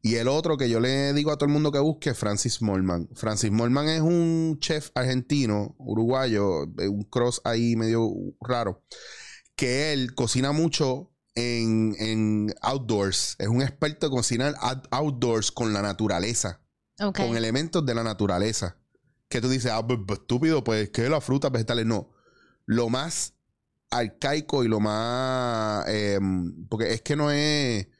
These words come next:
Speaker 1: no es ninguna dieta rara. Es simplemente usar elementos como el barro, se fusiona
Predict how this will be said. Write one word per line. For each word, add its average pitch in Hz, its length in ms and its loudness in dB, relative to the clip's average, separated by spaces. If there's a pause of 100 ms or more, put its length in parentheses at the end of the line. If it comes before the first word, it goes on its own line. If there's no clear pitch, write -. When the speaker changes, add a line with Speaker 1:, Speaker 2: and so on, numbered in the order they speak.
(680)
Speaker 1:
no 117 240 2
es 131 100 -2
ninguna 143 380 2
dieta 135 320 0
rara. 139 320 0
Es 120 80 -2
simplemente 165 560 0
usar 131 240 0
elementos 160 400 0
como 135 220 0
el 139 60 2
barro, 139 600 0
se 131 120 2
fusiona 127 960 0